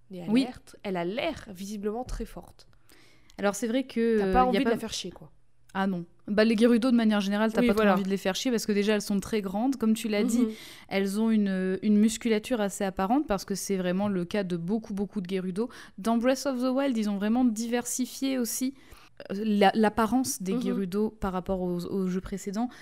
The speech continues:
Speaker 2: Donc c'est assez intéressant aussi de voir cette plus grande diversité. Mais c'est vrai que de manière générale, les soldates et compagnie, elles sont très, très musclées,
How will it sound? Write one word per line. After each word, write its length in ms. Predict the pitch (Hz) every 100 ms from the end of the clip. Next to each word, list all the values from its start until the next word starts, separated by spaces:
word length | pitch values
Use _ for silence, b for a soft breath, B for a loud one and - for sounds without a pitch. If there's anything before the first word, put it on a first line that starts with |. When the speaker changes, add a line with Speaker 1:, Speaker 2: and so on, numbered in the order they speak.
| B B
Speaker 2:
Donc 160 | 196 190
c'est 120 | -
assez 180 | 190 202
intéressant 480 | 202 196 190 190 208
aussi 220 | 190 -
de 60 | 190
voir 240 | 190 190
cette 220 | 185 185 -
plus 120 | 202
grande 220 | 196 202
diversité. 560 | 196 190 185 208 254 269
Mais 140 | 220
c'est 100 | 196
vrai 140 | 190
que 40 | 208
de 80 | 196
manière 260 | 190 190
générale, 480 | 196 190 185 202 226
les 100 | 196
soldates 480 | 185 190 185 190 214
et 60 | 196
compagnie, 420 | 185 180 180 220
elles 100 | 202
sont 140 | - 180
très, 180 | -
très 140 | 214 208
musclées, 440 | 190 - - 226